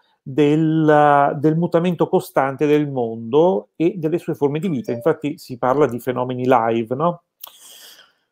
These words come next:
Eh, tutto questo, mh, ci porta a quello che dicevo prima, cioè secondo me è, eh, questa nuova natura dell'immagine algoritmica che si trova nella, nella realtà aumentata, ma si trova anche in altre, in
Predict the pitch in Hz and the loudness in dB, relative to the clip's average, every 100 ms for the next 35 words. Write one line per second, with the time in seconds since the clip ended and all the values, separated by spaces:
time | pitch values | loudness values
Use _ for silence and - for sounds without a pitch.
0 | _ _ - 196 196 196 196 190 190 226 | _ _ 4 6 8 8 8 6 4 -2
1 | 240 165 190 _ _ - 320 339 233 214 | -10 -12 -18 _ _ -6 0 4 4 4
2 | - 247 190 165 156 160 180 208 226 - | 6 6 6 4 2 -2 -8 -10 -12 -14
3 | - 202 196 170 180 - 180 185 156 139 | -14 0 2 4 0 -2 -2 -2 -4 -6
4 | 185 220 220 131 123 127 175 156 - 214 | -2 -2 -2 -10 -10 -2 0 0 -4 -4
5 | 240 233 175 - 175 180 175 - 156 165 | 0 0 0 0 2 4 2 0 -4 -2
6 | 156 _ 202 196 190 202 208 180 170 - | -4 _ 0 2 0 2 2 2 0 -2
7 | 208 139 135 170 196 180 147 143 139 143 | -2 2 4 6 4 2 0 -2 -2 -2
8 | 170 156 151 151 147 175 160 127 123 131 | -2 -2 -2 -2 0 -2 -4 -10 -6 -6
9 | - 151 - - - 139 165 160 147 139 | -6 -10 -10 -20 -4 2 4 4 2 0
10 | 139 135 131 135 - 143 139 135 131 143 | -4 -2 0 -2 0 2 4 2 0 -2
11 | 139 151 117 117 113 - 139 139 135 131 | 0 0 0 -10 -14 -6 -4 -4 -6 -8
12 | 135 135 - 135 - 160 139 | -4 -4 -2 -4 -4 -14 -14